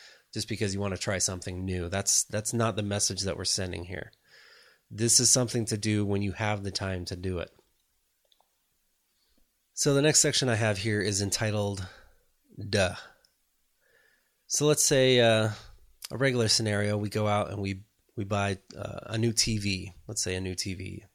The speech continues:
The flat panel T Vs are all the rage these days. You buy a new T V, you get it home, open it up. First thing you wanna do is hook it up, right?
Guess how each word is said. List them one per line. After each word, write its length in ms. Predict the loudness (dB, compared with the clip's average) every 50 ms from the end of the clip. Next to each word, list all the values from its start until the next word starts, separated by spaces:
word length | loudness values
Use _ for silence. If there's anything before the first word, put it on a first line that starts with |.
| _ _
The 100 | -20 -16
flat 340 | -12 -6 -4 -4 -4 -4 -4
panel 480 | -4 -4 -2 -2 -2 -4 -6 -8 -10 -10
T 180 | -8 -6 -6 -4
Vs 240 | -2 -2 -4 -2 -2
are 100 | -2 -2
all 120 | -2 -2
the 60 | -4 -4
rage 360 | -4 -6 -6 -6 -6 -6 -8
these 220 | -8 -8 -8 -8
days. 380 | -8 -6 -8 -8 -4 -4 -4 -4 _ _ _ -18 -16 -16 -20 -20 -20 -20 -20 -20 _ _
You 80 | -2 0
buy 100 | 2 2
a 60 | 4
new 100 | 2 2
T 220 | 0 0 0 0 0
V, 380 | 0 0 0 0 -2 -2 -4 -8 _ -20 -20 -20 -20 -20 -20 _ _ _
you 100 | -12 -2
get 160 | 0 2 2
it 120 | 2 0
home, 480 | 0 0 0 0 0 0 -2 -4 -6 -4
open 300 | -4 -4 -2 0 0 0
it 100 | 0 0
up. 260 | 0 0 -2 -2 -4 -12 -18 -18 -20 _ _ _ _ _ _ _ _ _ _ _ _ _ _ _ _
First 180 | -4 0 0 2
thing 140 | 2 2 2
you 60 | 2
wanna 140 | 2 2 2
do 140 | 2 2 2
is 120 | 2 2
hook 180 | 0 -2 -2 -2
it 80 | -2 -2
up, 180 | -2 -4 -4
right? 280 | -4 -4 -4 -4 -4